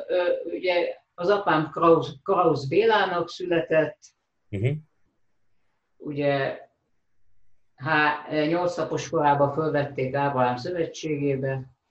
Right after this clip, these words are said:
Speaker 1: te-, zsidó, zsidó nevelést kapott,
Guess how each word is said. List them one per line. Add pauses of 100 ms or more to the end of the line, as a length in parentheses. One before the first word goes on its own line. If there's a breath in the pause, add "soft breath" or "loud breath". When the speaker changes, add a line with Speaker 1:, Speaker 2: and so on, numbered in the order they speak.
(1040)
Speaker 1:
te-,
zsidó, (180)
zsidó
nevelést
kapott,